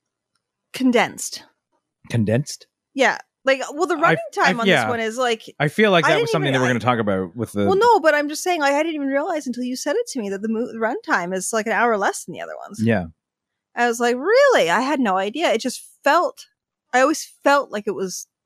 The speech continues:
Speaker 1: shorter. Like, it was just, it felt like a shorter movie. And I didn't realize it actually was a shorter movie.
Speaker 2: Mm-hmm.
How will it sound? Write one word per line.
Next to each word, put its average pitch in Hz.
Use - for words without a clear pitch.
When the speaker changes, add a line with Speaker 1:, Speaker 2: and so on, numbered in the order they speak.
Speaker 1:
shorter. -
Like, 208
it 226
was 233
just, 240
it 226
felt 240
like 202
a 208
shorter 180
movie. 165
And 170
I 202
didn't 226
realize 220
it 175
actually 185
was 311
a 247
shorter -
movie. 165
Speaker 2:
Mm-hmm. 90